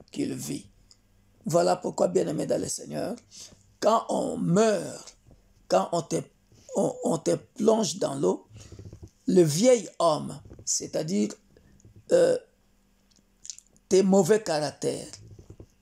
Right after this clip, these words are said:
les habitudes du monde, l'ancien toi, ça doit rester dans l'eau. Le vieil homme,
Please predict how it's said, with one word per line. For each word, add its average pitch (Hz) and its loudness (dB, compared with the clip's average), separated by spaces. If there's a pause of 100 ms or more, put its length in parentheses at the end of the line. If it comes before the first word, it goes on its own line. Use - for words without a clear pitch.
(1160)
les 180 0
habitudes 185 -2
du 180 -4
monde, 170 -2 (2250)
l'ancien 190 0
toi, 190 -2 (360)
ça - -6
doit - 0
rester 160 -6
dans 139 -8
l'eau. - -10 (1400)
Le 202 0
vieil 160 0 (120)
homme, 135 -4